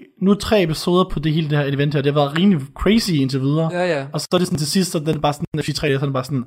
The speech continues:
Speaker 1: "Her er mit hjerte, bare dræb mig, please." Og så gør han det, og så cutter vi bare instantly til den, til den der udbygning.
Speaker 2: Ja, ja.
Speaker 1: Det er rimelig griner lavet.
Speaker 2: Øh, det var sådan, ej, det var, det var voldsomt. Og sådan, vildt tre dage. Han, altså, folk var sådan, han havde stået og flækket løs i tre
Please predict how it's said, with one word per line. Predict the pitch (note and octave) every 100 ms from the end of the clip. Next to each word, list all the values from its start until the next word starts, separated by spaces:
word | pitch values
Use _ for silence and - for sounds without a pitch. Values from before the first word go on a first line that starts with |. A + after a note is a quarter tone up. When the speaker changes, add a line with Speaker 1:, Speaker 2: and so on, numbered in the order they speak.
| - _ _ _ -
Speaker 1:
"Her | E3
er |
mit | C#3+
hjerte, | C#3 B2+ C3+ - - -
bare | A3
dræb | G#3+ F#3
mig, | D#3+ C#3+ -
please." | - D3+ C3+ - - -
Og | D#3
så |
gør | D#3+ F3+
han | F#3+
det, | F3
og |
så | D3+
cutter | - F3
vi |
bare | D#3 -
instantly | F#3+ F3+ F3
til | C3
den, | C#3+ C3
til | C#3+
den |
der | C3
udbygning. | C3 C3 B2+ A#2+ A2 - _ -
Speaker 2:
Ja, | G3+ F3+ C#3
ja. | B2+
Speaker 1:
Det | C#3
er |
rimelig | C#3 C#3
griner | C3 B2
lavet. | A#2 A#2 A#2+ _ _ _ _ _ F3+
Speaker 2:
Øh, | E3
det | F3+
var |
sådan, | E3 E3 C#3+ C#3 _ -
ej, | D3
det | D#3+
var, | D#3
det | F3
var | G3
voldsomt. | C3+ B2 A#2+ C3+ C#3+
Og | C3+
sådan, | C#3+ B2 - -
vildt | C#3+ E3 A3+
tre | - G3
dage. | G3 D3
Han, | C#3 E3
altså, | - F3+ F#3
folk | F3+ A#3
var | E3
sådan, | D#3 C3
han | E3
havde | F3+
stået | - - E3 E3+ G3 A3+
og | E3 C3
flækket | - - D#3 E3+ G#3 D#3+
løs | C3 E3 D#3+ C3+ -
i | C3
tre | - - C#3 C3